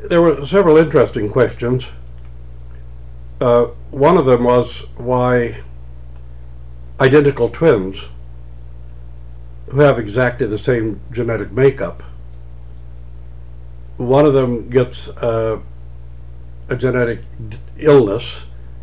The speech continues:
the other one doesn't. Or there's something different between the two, uh, identical twins that you would normally not think should be there.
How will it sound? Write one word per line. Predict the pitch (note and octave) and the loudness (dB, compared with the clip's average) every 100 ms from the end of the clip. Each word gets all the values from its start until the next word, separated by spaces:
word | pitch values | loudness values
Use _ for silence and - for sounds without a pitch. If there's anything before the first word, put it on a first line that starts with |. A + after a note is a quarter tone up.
| - - - | -16 -16 0
the | C3 | 6
other | C3+ A#2+ | 6 6
one | A2+ | 4
doesn't. | A2+ D3 - - - - - - - - - - - - - - - - - - - - - - | 6 6 4 -10 -12 -14 -16 -14 -14 -14 -16 -14 -14 -14 -14 -14 -14 -14 -14 -14 -14 -14 -14 2
Or | D3 | 4
there's | C3 | 6
something | D3+ C3+ C3 A#2 | 4 2 2 2
different | C3 B2+ G2+ | -2 -2 -6
between | G#2+ C3+ A#2 | -2 0 0
the | |
two, | G#2+ C3+ G#2+ G2+ - | -4 -4 -4 -8 -6
uh, | A#2 A2 G2+ G2+ - | -2 -2 -2 -4 -2
identical | B2 B2 A2 G#2 | 0 -2 -2 -6
twins | G2+ F3 A#2 E2 - - - - - - - | -2 2 2 0 -10 -14 -14 -14 -16 -16 2
that | A#2+ A#2+ | 4 4
you | C3 | 2
would | A#2 A#2+ A2+ A2+ | -2 -2 -4 0
normally | C3 C3 A#2+ A2+ | 6 6 6 2
not | A2 A2 - | 0 -4 0
think | C3+ A#2 - | 0 0 -6
should | - - C#3+ A#2+ | -12 0 0 4
be | D3+ | 4
there. | G#2+ D#2+ D2+ | 4 0 -6